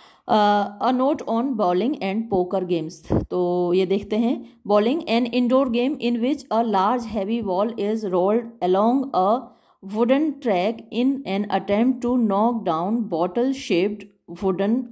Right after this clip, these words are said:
objects। अ, तो आपने देखा होगा, अ, या आप में से कुछ लोग खेलते भी होंगे, तो एक बड़ी सी बॉल होती है और बॉटल शेप की लकड़ी के, अ,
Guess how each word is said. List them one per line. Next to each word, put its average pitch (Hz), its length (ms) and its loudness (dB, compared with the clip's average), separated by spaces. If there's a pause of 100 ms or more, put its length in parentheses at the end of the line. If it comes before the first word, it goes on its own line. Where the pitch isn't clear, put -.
objects। 147 560 0 (580)
अ, 170 360 2
तो 208 380 0
आपने 208 380 0
देखा 254 300 0
होगा, 220 340 2
अ, 180 720 -6 (140)
या 165 200 -2
आप 165 300 -2
में 175 100 -2
से - 120 -4
कुछ 202 180 -4
लोग 185 260 -2
खेलते 226 360 2
भी 254 100 2
होंगे, 196 380 -2 (300)
तो 226 220 4
एक 233 340 0
बड़ी 202 400 0
सी 262 500 -4
बॉल 190 280 2
होती 214 400 -2
है 214 180 -2
और 294 160 0
बॉटल 202 480 0
शेप 202 400 -2
की 233 140 -2
लकड़ी 233 440 2
के, 262 320 4
अ, 180 120 -4